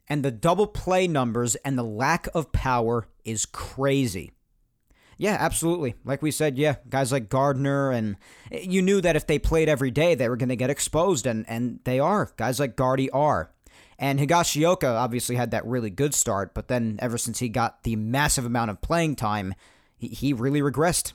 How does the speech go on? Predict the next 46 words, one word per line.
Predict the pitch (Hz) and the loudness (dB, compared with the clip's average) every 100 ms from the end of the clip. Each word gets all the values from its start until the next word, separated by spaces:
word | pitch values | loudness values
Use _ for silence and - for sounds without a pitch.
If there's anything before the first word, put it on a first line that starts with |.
| - | -8
He | 127 | -2
did. | 151 175 - _ _ - | 0 0 -6 _ _ -6
And | 175 | -2
it's | |
not | 220 202 | 0 2
that | 165 156 | 2 0
surprising | 123 131 156 120 | -2 0 0 0
to | 101 | -4
me, | 104 | -4
but | 90 110 - _ _ - | -2 -4 -4 _ _ -4
because | 170 185 | -2 0
at | 208 - | 0 0
the | |
beginning, | 156 139 226 185 156 - - | -2 2 4 4 2 -2 -8
he | 180 | -6
did | 143 175 202 175 | -2 2 2 2
earn | 170 175 | 0 2
that | 147 143 | 0 0
more | 131 | -2
playing | 127 - 196 240 | -2 0 0 0
time, | - 117 101 | 0 -2 -2
but | 95 110 - _ _ _ - | -2 -2 -2 _ _ _ -6
ever | 127 156 | -2 0
since | - - | 0 0
he | 175 | 0
started | 185 175 170 135 | 2 2 2 0
regressing | 135 101 127 143 180 170 | -4 0 0 0 0 0
the | |
way | 139 156 | 2 2
he | 139 127 | 2 2
has, | 123 180 202 - _ - - _ _ | 2 2 0 -2 _ -20 -20 _ _
a, | - 120 120 139 156 | -18 -16 -6 -4 0
a | 151 | 2
more | 160 196 | 4 4
of | 165 | 2
a | |
split | 160 - - 160 185 | 2 0 0 -2 0
in | 156 | -2
playing | - 160 185 180 | -2 -2 0 0
time | 147 135 135 | 0 0 2
right | 147 | 0
down | 147 143 | 2 2
the | 127 | 2
middle | 139 156 135 117 | 2 2 0 -2
was | 127 110 | -6 -4
warranted. | 113 156 175 104 78 | -2 -2 -2 -6 -8